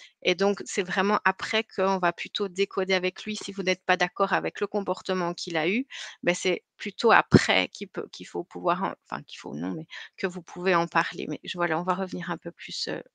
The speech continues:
en détail là-dessus par rapport au cadre en tout cas.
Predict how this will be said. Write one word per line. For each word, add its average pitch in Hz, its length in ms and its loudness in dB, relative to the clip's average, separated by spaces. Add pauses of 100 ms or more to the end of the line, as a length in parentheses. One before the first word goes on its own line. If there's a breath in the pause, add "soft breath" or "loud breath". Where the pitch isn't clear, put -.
en 165 120 -6
détail 160 360 -8
là-dessus 160 380 -10
par 175 160 0
rapport 170 320 -4
au 175 60 -2
cadre 160 340 0
en 160 80 -2
tout - 120 -14 (100)
cas. - 120 -14